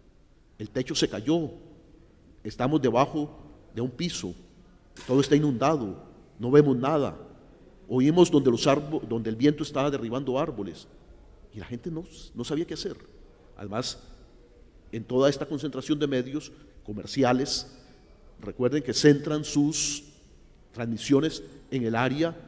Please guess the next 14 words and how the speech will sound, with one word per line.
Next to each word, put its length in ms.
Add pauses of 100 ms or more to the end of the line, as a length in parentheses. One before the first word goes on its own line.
(200)
de 60
interés 340
comercial, 540
el 80
Valle 200
Central. 400 (760)
Pero 200
aún 420
y 60
cuando 500
alguna 320
de 80
estas 240
emisoras 640